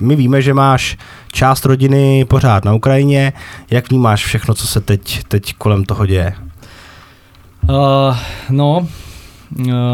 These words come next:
Speaker 2: samozřejmě je to výzva. Většinu rodiny mám, eh, na Ukrajině. Rodiče, babičky, eh, kamarádi z dětstva, všechno prostě v zásadě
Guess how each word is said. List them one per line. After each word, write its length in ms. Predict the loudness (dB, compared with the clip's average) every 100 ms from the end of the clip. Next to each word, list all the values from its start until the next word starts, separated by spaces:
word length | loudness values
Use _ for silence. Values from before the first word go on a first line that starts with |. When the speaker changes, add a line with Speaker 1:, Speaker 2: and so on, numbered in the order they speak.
| 0
Speaker 2:
samozřejmě 600 | 0 0 2 2 2 2
je 80 | 2
to 160 | 0 -2
výzva. 580 | 0 0 0 -2 -2 -6 -12 -16 -14 -14 -16 -18 -2
Většinu 420 | -2 0 2 2
rodiny 600 | 2 2 2 2 2 0 -2
mám, 420 | 0 2 2 0 -4 -18 -20 -12 -6
eh, 320 | -4 -2 0
na 120 | 0
Ukrajině. 600 | -2 -2 0 2 2 0 -4 -20 -10
Rodiče, 800 | -4 -2 0 -2 0 0 2 2 2
babičky, 880 | 0 -2 -2 -4 -6 -2 0 -2 -4
eh, 40 | -4 -2 -2 -2 -2 -2
kamarádi 760 | 0 2 2 4 4 2 2 -2 -6
z 120 | -4 0
dětstva, 500 | 0 0 0 2 2
všechno 360 | 0 -2 0
prostě 360 | 0 -2 0 0
v 40 |
zásadě 380 | 0 0 2 0